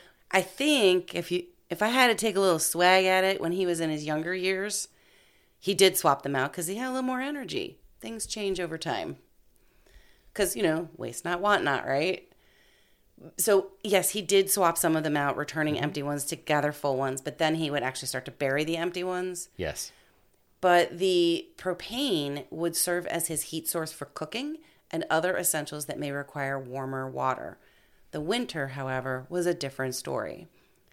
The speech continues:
Speaker 1: As we've said, it gets <laughs> really freaking cold in Maine.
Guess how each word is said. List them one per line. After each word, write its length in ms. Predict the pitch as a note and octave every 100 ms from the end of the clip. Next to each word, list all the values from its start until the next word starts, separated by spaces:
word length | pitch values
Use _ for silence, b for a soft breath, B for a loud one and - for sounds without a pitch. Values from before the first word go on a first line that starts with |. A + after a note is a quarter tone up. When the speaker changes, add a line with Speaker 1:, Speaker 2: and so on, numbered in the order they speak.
| _ _ -
Speaker 1:
As 220 | B2 C3
we've 160 | D#3+ F#3+
said, 500 | - C#4 E3+ D3+ D#3+ -
it 240 | C#3 C3 -
gets 240 | C3+ C3
<laughs> 0 |
really 580 | C3 D3+ F#3+ G#3 - G3+
freaking 560 | D#3+ - G3+ G3 G#3 F#3+
cold 360 | G3 F3+ D#3+
in 100 | D#3+
Maine. 440 | D#3 D3 B2 C3+